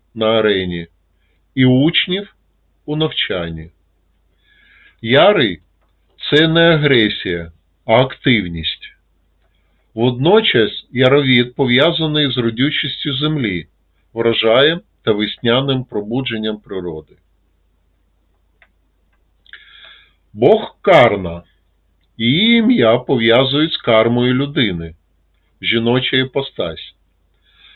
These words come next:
Вона слідкує за життям людини і контролює настання дати зміни мер-, мірності,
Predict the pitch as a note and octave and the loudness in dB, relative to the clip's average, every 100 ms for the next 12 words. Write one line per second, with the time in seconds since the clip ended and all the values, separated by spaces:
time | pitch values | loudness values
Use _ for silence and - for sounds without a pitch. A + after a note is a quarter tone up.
0 | _ A2+ C3 F#3+ A3 F3+ D#3 - C3+ C#3+ | _ -2 2 2 2 0 -2 0 2 4
1 | B2+ A2 A2+ A#2+ A#2 - C#3 C3+ A#2+ A#2 | 4 2 0 -2 -2 2 2 2 0 0
2 | A2 G2 F#2+ A#2 - _ _ _ _ - | 0 -2 -2 -4 -4 _ _ _ _ -6
3 | C3 - D3 C3+ D3+ C#3+ B2+ A2+ A2+ D#3 | -4 0 -2 0 0 4 4 6 4 0
4 | - _ _ _ _ _ _ _ - B2 | -6 _ _ _ _ _ _ _ -2 0
5 | C3 - - G#2+ A2 B2 D3+ F3+ F3+ A2+ | 0 -2 0 2 2 2 0 -2 0 4
6 | G#2+ A#2+ - D3 C3+ A#2 A2 A#2+ C3 C3+ | 4 4 0 -4 -4 -4 0 0 2 0
7 | C3+ C3+ C3+ A2 - C3+ C3+ D3 C3+ G2 | -2 0 2 0 -2 -12 -2 2 2 -2
8 | F2 - E2+ | -10 -12 -18